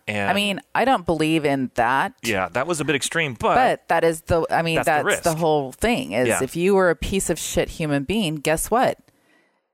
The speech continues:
Speaker 1: Everybody knew you're a piece of shit when they came in contact with you because your picture showed up on their phone
Speaker 2: Yeah.
Speaker 1: and it said, "Oh, you're a one-star human." Nope.
Speaker 2: Yeah.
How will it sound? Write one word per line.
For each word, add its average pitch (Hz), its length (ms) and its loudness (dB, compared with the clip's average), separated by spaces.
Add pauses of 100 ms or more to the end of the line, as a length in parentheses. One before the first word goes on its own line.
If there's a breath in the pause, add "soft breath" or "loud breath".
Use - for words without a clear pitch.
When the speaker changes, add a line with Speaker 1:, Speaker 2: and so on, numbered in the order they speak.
Speaker 1:
Everybody 170 560 2
knew 170 160 0
you're 160 180 2
a 156 60 0
piece - 180 -6
of 160 80 -2
shit 233 300 2
when 156 100 0
they 147 140 0
came 156 220 -4
in 156 80 -2
contact 196 460 0
with 135 120 -6
you 143 100 -2
because 160 320 -2
your 156 80 0
picture 185 320 0
showed 147 240 0
up - 100 -4
on 160 120 -2
their 226 120 0
phone 139 440 0
Speaker 2:
Yeah. 87 220 -6 (200 loud breath)
Speaker 1:
and 156 480 2 (300)
it 160 160 2
said, 165 460 0 (120)
"Oh, 165 420 2
you're 180 260 4
a 180 80 6
one-star 170 440 2
human." 147 460 -4 (120)
Nope. 175 240 0 (300)
Speaker 2:
Yeah. 85 220 -6